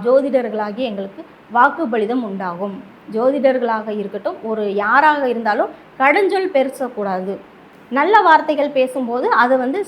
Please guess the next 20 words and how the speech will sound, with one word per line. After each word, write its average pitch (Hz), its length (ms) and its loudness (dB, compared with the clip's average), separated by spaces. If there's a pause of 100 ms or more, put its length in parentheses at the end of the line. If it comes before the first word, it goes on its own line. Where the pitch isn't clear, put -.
சாபமா, 262 440 2
நம்மளுக்கு 262 340 -2
வந்து 254 260 -2
அது 254 180 0
வந்து 220 260 -2
ஒரு, 208 300 -4
ஒரு 208 220 -8
புண்ணியமா 277 360 -2
அமைஞ்சிரும். 208 460 -4 (300)
இதே 262 220 2
கடுஞ்சொற்கள் 285 680 0
சொல்லும்போது 226 420 -4
அது 262 160 0
ஒரு 208 200 -2
சாபமாக 247 560 0
மாறி 220 360 -4 (220)
அடுத்தவங்களுக்கு 262 500 2
ஒரு 277 200 0 (260)
பிரச்சனையை 226 400 -8
கொடுத்துரும். 196 360 -10